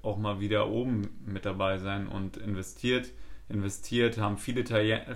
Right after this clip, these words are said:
Talente, verbessern die immer wieder, indem die viel Spielzeit kriegen. Aber letztendlich kommt ja nicht viel bei rum. Champions League sind sie nicht dabei dieses Jahr. Und da muss was passieren. Die haben eine Mannschaft, die Potenzial hätte dafür.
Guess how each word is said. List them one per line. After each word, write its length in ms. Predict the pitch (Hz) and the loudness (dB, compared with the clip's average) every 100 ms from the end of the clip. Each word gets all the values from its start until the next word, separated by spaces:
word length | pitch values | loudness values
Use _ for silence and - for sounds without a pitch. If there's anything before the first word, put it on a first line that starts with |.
| - | 0
Talente, 580 | 110 107 117 123 117 | 2 4 4 2 2
verbessern 640 | 110 113 98 117 120 117 107 | 2 0 4 4 4 2 2
die 240 | 110 110 | 2 2
immer 300 | 110 113 107 | 0 0 0
wieder, 580 | 104 110 110 110 101 95 | 0 2 2 2 -2 -6
indem 340 | - 104 107 107 | -4 0 0 2
die 240 | 104 107 | 0 -2
viel 200 | 101 113 | -2 -2
Spielzeit 440 | 104 - 147 117 101 | -2 0 0 0 -2
kriegen. 360 | - 107 120 - - - - - | -2 0 -2 -6 -10 -10 -10 -2
Aber 400 | 104 98 101 101 | 0 2 2 0
letztendlich 640 | 104 - 110 113 113 - - - - - | -2 -2 -4 -4 -6 -8 -12 -14 -16 -10
kommt 240 | - 107 | -6 -4
ja 80 | 110 | -4
nicht 160 | 110 104 | -4 -4
viel 180 | - 104 | -6 -4
bei 100 | 107 | -2
rum. 280 | 107 104 - - | -4 -6 -8 -14
Champions 320 | - 107 110 117 | -6 -2 -2 -4
League 120 | 104 | -4
sind 160 | 107 | -4
sie 80 | 107 | -4
nicht 180 | 107 107 | -6 -4
dabei 240 | 104 110 110 | 0 2 0
dieses 300 | 110 107 - | -2 -6 -6
Jahr. 280 | 110 113 - - - - | -4 -4 -8 -12 -10 -8
Und 240 | - 101 101 | -6 -4 0
da 60 | |
muss 260 | 98 110 - | 0 0 0
was 180 | 113 - | -2 -2
passieren. 560 | 107 - 117 135 143 | -6 -2 -2 0 -2
Die 120 | 120 110 | 0 0
haben 140 | 113 | 2
eine 80 | 117 | 2
Mannschaft, 520 | 117 117 113 110 - | 0 0 0 -2 -2
die 340 | 113 113 113 - | -2 0 0 -4
Potenzial 500 | - 107 107 101 107 | -4 -2 -2 0 2
hätte 220 | 107 117 131 | 2 0 2
dafür. 440 | 127 - 139 147 | 0 0 -4 -4